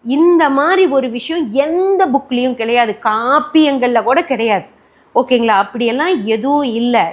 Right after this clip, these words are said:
இது வந்து, ம், இது மக்களை முட்டாளாக்குறதுக்காக, அவங்க வந்து அதை பெருசு பண்றதுக்காகவா? இது, இது எல்லா வீடுகள்லையும், அவங்க வீடுகள்லையும் இதெல்லாம் நடக்குமான்னு எனக்கு தெரியலங்க.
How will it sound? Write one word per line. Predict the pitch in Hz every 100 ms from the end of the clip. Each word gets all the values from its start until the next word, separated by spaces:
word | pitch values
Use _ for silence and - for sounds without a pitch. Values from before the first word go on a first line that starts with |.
| 190
இது | 208 214
வந்து, | 262 311 392 302 381 302 190 - _ _
ம், | 202 202 196 185 180 - -
இது | 214 185
மக்களை | 196 220 - - 403 254
முட்டாளாக்குறதுக்காக, | 269 - - 359 330 269 - 233 208 196 196 214 254 269 - _ _ -
அவங்க | - 214 214 226
வந்து | 285 370
அதை | 302 -
பெருசு | 277 311 - 302
பண்றதுக்காகவா? | 277 247 262 233 226 240 254 311
இது, | 320 247 254
இது | 233 254 233 - -
எல்லா | 247 311
வீடுகள்லையும், | 311 330 349 349 359 311
அவங்க | 233 302 330
வீடுகள்லையும் | 320 339 320 320 311
இதெல்லாம் | 254 269 269
நடக்குமான்னு | 226 294 294 262 233
எனக்கு | 220 196 - 226
தெரியலங்க. | 247 220 170